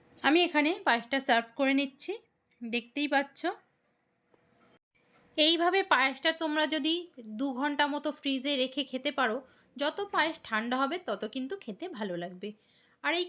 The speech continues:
খেজুরের গুড়ের পায়েসটা খেতে ভীষণই ভালো লাগে, তোমরাও কিন্তু অবশ্যই ট্রাই করে দেখতে পারো। আর শীতকাল মানে আমরা গুড় খেতে সবাই পছন্দ করি, আর খেজুরের গুড়, শীতকাল মানে একটু খেজুরের গুড়ের পায়েস হবে না,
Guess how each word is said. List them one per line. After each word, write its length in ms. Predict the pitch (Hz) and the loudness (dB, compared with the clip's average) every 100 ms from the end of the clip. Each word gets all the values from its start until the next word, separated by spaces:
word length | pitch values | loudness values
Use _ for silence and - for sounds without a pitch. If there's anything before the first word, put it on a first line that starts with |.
| - | -4
খেজুরের 420 | 233 247 269 302 | -4 -2 -2 -2
গুড়ের 320 | 254 277 311 | -2 -2 -2
পায়েসটা 440 | 320 202 208 - 277 | -2 -2 -2 -4 -8
খেতে 260 | 247 247 | -6 -6
ভীষণই 480 | 240 220 208 269 269 | -6 -6 -6 -2 -2
ভালো 240 | 220 214 196 | -2 -2 -4
লাগে, 240 | 180 196 208 _ _ - | -6 -8 -14 _ _ -6
তোমরাও 340 | 240 247 285 | -4 0 0
কিন্তু 260 | 311 339 330 - 214 | 0 -2 0 0 0
অবশ্যই 440 | 202 240 - 349 | 0 -4 -2 -2
ট্রাই 280 | 359 269 208 208 | 0 0 -2 -2
করে 120 | 294 | -4
দেখতে 340 | 294 185 - 202 196 | -4 -8 -8 -12 -8
পারো। 200 | 185 196 - _ _ _ _ _ _ _ _ - | -8 -10 -16 _ _ _ _ _ _ _ _ 2
আর 160 | 285 294 | 4 4
শীতকাল 640 | - - 277 - - 370 370 | 0 2 0 0 2 2 4
মানে 220 | 339 285 262 | 2 2 0
আমরা 180 | 247 254 | 2 2
গুড় 280 | 240 226 277 - | 0 0 -2 -2
খেতে 180 | 285 294 | -4 -2
সবাই 360 | 247 208 220 | -2 0 2
পছন্দ 480 | 240 240 262 254 254 | 2 -2 -2 -2 -2
করি, 240 | 254 247 285 - | -2 -6 -6 -8
আর 100 | 214 220 | -10 -10
খেজুরের 480 | - 226 226 269 277 | -4 -2 0 0 0
গুড়, 240 | 254 285 247 | 0 -2 -2
শীতকাল 460 | - 233 _ 254 269 | -6 -8 _ -2 0
মানে 120 | 262 262 | -2 -4
একটু 120 | 262 262 | -6 -14
খেজুরের 480 | - 214 233 262 262 | -6 -6 -4 -2 -2
গুড়ের 320 | 240 269 277 | -4 -2 -2
পায়েস 280 | 269 262 262 | 0 0 0
হবে 180 | 269 269 | -2 -2
না, 120 | 277 | -4